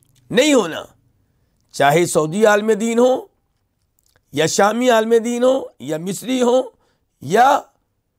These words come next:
बर्रे सगीर पाको हिंद से ताल्लुक़ रखने वाले हों। नबी अलैहिस्सलातु वस्सलाम की हदीस सबसे ऊपर है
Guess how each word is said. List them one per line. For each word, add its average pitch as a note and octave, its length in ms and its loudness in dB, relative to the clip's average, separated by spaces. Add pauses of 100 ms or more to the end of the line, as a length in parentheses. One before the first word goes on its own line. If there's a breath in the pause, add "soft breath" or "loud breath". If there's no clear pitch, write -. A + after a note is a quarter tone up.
(220)
बर्रे F#3+ 340 -2
सगीर F#3 320 -6
पाको F#3 320 -2
हिंद F3+ 180 -6
से F#3 120 -10
ताल्लुक़ E3+ 260 -6
रखने C#3+ 260 -14
वाले C3+ 260 -8
हों। B2+ 120 -12 (1500)
नबी G#3 240 2
अलैहिस्सलातु G#3+ 480 0
वस्सलाम G3+ 420 -2
की F#3 180 -6
हदीस A3 460 -4
सबसे A3+ 280 -4
ऊपर F3 280 -2
है A2 160 -12